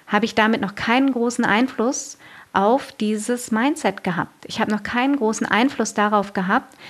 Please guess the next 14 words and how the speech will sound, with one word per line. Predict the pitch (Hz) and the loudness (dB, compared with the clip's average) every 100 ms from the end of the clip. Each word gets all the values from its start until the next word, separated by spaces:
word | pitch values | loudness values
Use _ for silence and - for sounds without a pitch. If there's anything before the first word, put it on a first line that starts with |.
| - - | -12 -2
wie | |
der | 196 | 0
Mitarbeiter | 196 220 240 220 226 233 220 | 2 2 2 2 0 0 -4
das | 202 | -4
in | 202 | -4
Bezug | 190 - - | -6 -6 -6
auf | 180 - | -8 -4
Dauer, | 185 214 233 | -2 0 0
Geltungsbereich | 185 196 220 - 208 202 208 | -2 -2 -4 -6 -6 -4 -4
und | 214 | -4
Personalisierung | 202 202 202 185 185 185 180 185 233 262 269 277 | -4 -4 -2 0 0 -2 -4 -2 0 0 0 -2
für | - 196 | -2 -2
sich | 196 202 | -2 -4
interpretiert. | 214 220 208 233 - - 175 - | -6 -6 -6 -8 -6 -4 -4 -6